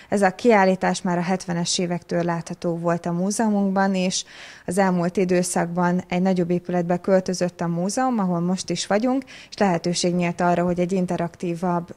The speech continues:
huszonegyedik századi formában mutassuk be ezt a tárlatot, úgyhogy ez fog most itt megújulni, illetve egy kis részéből ebből az összegből a régészeti tárlatunk kap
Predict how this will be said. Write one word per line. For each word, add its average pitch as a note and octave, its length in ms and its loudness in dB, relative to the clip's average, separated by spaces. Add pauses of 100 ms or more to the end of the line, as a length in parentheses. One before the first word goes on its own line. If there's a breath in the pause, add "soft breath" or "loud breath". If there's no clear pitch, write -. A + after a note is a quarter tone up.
(140)
huszonegyedik F3+ 600 0
századi F3 460 -2
formában F3 520 0
mutassuk F3+ 460 -2
be E3+ 100 -2
ezt E3+ 240 -4
a E3 60 -4
tárlatot, F#3+ 680 0 (440 loud breath)
úgyhogy F#3 420 -2
ez G3 200 0
fog E3+ 140 2
most F3 280 -2
itt F3 160 -6
megújulni, G#3+ 640 0
illetve G#3 640 2 (320 loud breath)
egy F3+ 540 2
kis - 260 -2
részéből F3+ 600 0
ebből F3 400 0 (100)
az F3+ 180 0
összegből F#3 680 2
a E3+ 560 0
régészeti F3 520 0
tárlatunk F3 560 0
kap - 280 -6